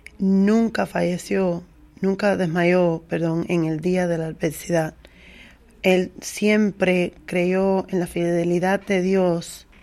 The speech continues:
que lo afligía. Él consideraba que cada calamidad era un talento que es, era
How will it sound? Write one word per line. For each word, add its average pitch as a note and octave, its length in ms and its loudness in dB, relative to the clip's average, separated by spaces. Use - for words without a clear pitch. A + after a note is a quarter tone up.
que F#3 120 0
lo F3 100 2
afligía. F3 640 -2
Él F#3 200 0
consideraba G3 720 0
que F#3 180 -4
cada G#3 720 0
calamidad F3 760 -2
era F3+ 360 0
un F3+ 160 -2
talento F3 920 -2
que F3+ 560 -2
es, - 400 -12
era F#3+ 240 -4